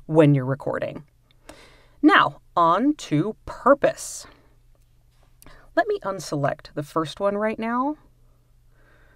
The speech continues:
so you can see what they all are <laughs> clearly.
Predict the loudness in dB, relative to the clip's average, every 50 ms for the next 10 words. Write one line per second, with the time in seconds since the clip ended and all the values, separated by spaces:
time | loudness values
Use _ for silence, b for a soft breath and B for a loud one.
0 | _ _ _ _ _ _ _ _ _ _ _ _ _ -20 -16 -4 2 4 4 4
1 | 6 4 4 4 2 0 -2 -4 -10 _ _ _ _ _ _ _ _ _ -6 -2
2 | 0 2 2 2 0 -2 -4 -2 0 2 2 4 4 4 4 4 4 6 6 6
3 | 6 6 6 6 4 4 2 0 -4 -8 -6 0 2 2 4 2 2 0 -2 -4